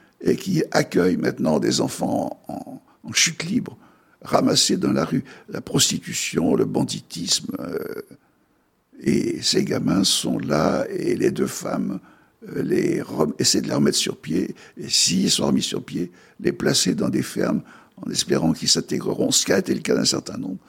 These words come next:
au monde agricole. Il y a de grands éloges autour de l'entreprise de,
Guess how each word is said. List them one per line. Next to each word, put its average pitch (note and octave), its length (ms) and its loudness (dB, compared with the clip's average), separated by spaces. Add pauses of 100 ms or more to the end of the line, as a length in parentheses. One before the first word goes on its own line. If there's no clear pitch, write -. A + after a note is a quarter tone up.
(480)
au - 260 0
monde F2 260 2
agricole. - 640 -6 (880)
Il - 60 -2
y - 40 2
a - 40 2
de - 80 -6
grands - 240 2
éloges A2+ 460 2
autour - 320 -2
de - 100 0
l'entreprise - 760 -4
de, - 140 -10